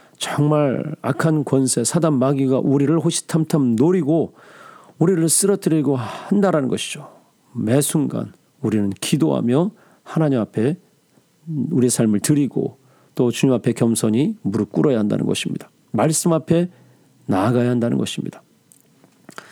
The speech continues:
하나님은 우리가 매 순간 하나님을 기억하기 원하십니다. 우리의 모든 것이 다 하나님의 은혜임을 고백하는 삶, 일용할 양식, 일할 수 있는 직장, 안락한 가정, 섬길 수 있는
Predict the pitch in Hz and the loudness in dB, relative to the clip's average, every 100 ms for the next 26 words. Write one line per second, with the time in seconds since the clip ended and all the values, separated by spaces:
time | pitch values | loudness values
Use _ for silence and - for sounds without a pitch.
0 | - - - - 139 131 135 127 101 120 | -20 -20 -16 -2 2 4 2 2 2 2
1 | 135 131 123 147 - 139 143 147 143 139 | 2 2 2 2 2 2 2 2 2 0
2 | - 143 - 131 135 123 - - - - | 0 0 0 0 0 -2 -4 -6 -8 -14
3 | _ _ _ _ _ 123 131 123 120 117 | _ _ _ _ _ 0 2 2 2 2
4 | 113 107 104 110 104 104 - 151 147 139 | 0 0 0 0 0 0 2 2 2 2
5 | 139 131 - 131 - 127 113 - 143 190 | 0 -2 -2 -2 -2 -4 -2 -2 -2 -4
6 | - _ _ _ _ 123 127 120 113 107 | -10 _ _ _ _ 0 2 2 2 0
7 | 95 120 - - _ _ _ - 143 147 | 0 -4 -8 -12 _ _ _ -2 0 0
8 | - 135 127 117 - - - 110 - 123 | 0 0 0 -2 -8 -10 -10 -10 -4 0
9 | 131 123 127 127 120 165 226 - _ - | 0 0 0 2 2 0 -2 -8 _ -8
10 | - 233 226 220 190 180 175 170 | -4 0 0 0 0 2 2 2